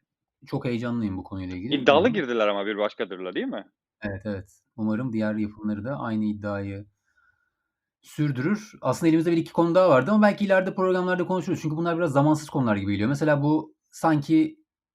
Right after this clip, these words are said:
Speaker 1: hani k-, oyuncu ödüllerinin cinsiyetsizleştirilmesi konusu daha uzun süre konuşulacak gibi. Malatya Film Festivali böyle bir karar aldı, sonra iptal edildi festival falan. Bence bunu her zaman konuşabiliriz.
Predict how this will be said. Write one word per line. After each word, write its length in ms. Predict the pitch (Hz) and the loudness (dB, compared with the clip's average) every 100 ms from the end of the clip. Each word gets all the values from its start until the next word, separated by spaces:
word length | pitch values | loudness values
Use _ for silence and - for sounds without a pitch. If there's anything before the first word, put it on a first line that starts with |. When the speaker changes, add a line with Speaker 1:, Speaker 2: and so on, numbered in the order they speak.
| _ - | _ -6
Speaker 1:
hani 240 | 135 135 | -4 -2
k-, 140 | 151 143 | -4 -4
oyuncu 340 | 143 147 147 | 0 2 2
ödüllerinin 420 | 151 143 143 147 | 2 2 2 0
cinsiyetsizleştirilmesi 1120 | 127 131 - 139 - 135 139 - 151 143 139 | 0 -2 -2 -4 -4 -6 -8 -6 -4 -2 -4
konusu 340 | 147 135 - 151 | -2 -2 -2 0
daha 140 | 139 | 2
uzun 140 | 139 143 | 2 -2
süre 180 | 139 | -4
konuşulacak 520 | 139 131 139 135 156 117 | -2 -4 -4 -4 -2 -2
gibi. 200 | 110 127 | -2 0
Malatya 420 | 117 127 123 117 | 0 0 -2 -6
Film 180 | 123 110 | -6 -6
Festivali 560 | 113 - 123 123 123 | -8 -8 -6 -6 -4
böyle 200 | 123 120 | -4 -4
bir 60 | 120 | -4
karar 220 | 127 123 | -2 -2
aldı, 360 | 120 117 123 120 | -2 -4 -8 -8
sonra 260 | 123 120 | -6 -4
iptal 280 | 113 - 123 | -4 -4 -4
edildi 220 | 117 110 | -4 -8
festival 380 | 120 117 127 117 | -10 -10 -8 -6
falan. 240 | 143 175 | -4 -2
Bence 200 | 143 139 | 0 0
bunu 120 | 143 147 | 2 2
her 80 | 151 | 2
zaman 200 | 147 139 | 2 0
konuşabiliriz. 580 | 135 147 147 175 - | -2 -4 -6 -6 -10